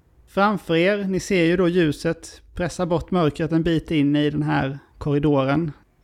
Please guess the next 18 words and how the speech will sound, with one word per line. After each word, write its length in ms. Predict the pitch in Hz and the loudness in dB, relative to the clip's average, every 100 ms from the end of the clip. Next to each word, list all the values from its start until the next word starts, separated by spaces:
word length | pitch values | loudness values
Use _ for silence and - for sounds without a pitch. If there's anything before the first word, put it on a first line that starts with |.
| _ - | _ -8
Jord 480 | 160 190 175 175 156 | 2 2 2 0 -2
och 160 | 165 | -2
rötter 440 | 185 180 - - 175 | -2 -2 -4 -6 -6
som 140 | 175 | -2
hänger 200 | 175 175 | -2 0
ner 260 | 165 147 156 | 2 0 0
längs 300 | 156 147 - | 0 -2 -4
med 160 | 156 | -6
taket. 760 | 175 139 - - 143 - - - _ _ _ _ _ | -4 -4 -6 -8 -8 -8 -20 -20 _ _ _ _ _
Framåt 480 | - 180 151 147 143 | -2 2 2 2 -2
så 100 | 147 | -8
ser 260 | - 165 143 | -4 0 2
ni 120 | 143 | 2
bara 220 | 147 143 | 0 -2
kompakt 640 | - 147 139 135 139 - 156 | -4 -6 -4 -4 -4 -6 -2
mörker 520 | 151 131 131 - 151 | 0 0 -2 -8 -6
och 220 | 143 - | -6 -6
tystnad. 600 | - 147 - 147 135 135 | -10 -10 -10 -8 -8 -10